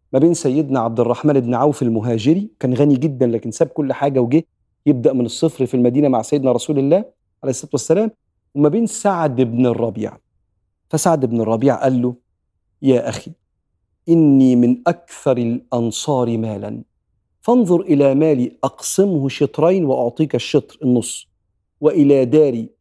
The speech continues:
أقسمه شطرين وأعطيك النصف، وانظر إلى إحدى زوجتي فمن أعجبتك نزلت عنها، فإذا حلت تزوجتها". وهعلق لك على القصة دي دلوقتي. فسيدنا عبد الرحمن بن عوف تربية النبي،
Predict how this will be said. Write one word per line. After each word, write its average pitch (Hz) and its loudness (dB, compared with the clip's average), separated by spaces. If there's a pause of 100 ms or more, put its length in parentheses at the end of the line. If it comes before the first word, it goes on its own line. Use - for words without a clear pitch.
(200)
أقسمه 135 0 (180)
شطرين 160 2
وأعطيك 135 0
النصف، 143 0 (480)
وانظر 175 0
إلى 147 2
إحدى 139 0
زوجتي 120 0
فمن 160 0
أعجبتك 139 0
نزلت 151 2
عنها، 185 -2 (440)
فإذا 131 2
حلت 214 0
تزوجتها". 120 0 (200)
وهعلق 127 2
لك 113 -10
على 107 -6
القصة - -2
دي 117 -6
دلوقتي. 110 -6 (840)
فسيدنا 135 0
عبد 113 -2
الرحمن 123 0
بن 113 -4
عوف 135 -2
تربية 123 -2
النبي، 143 -2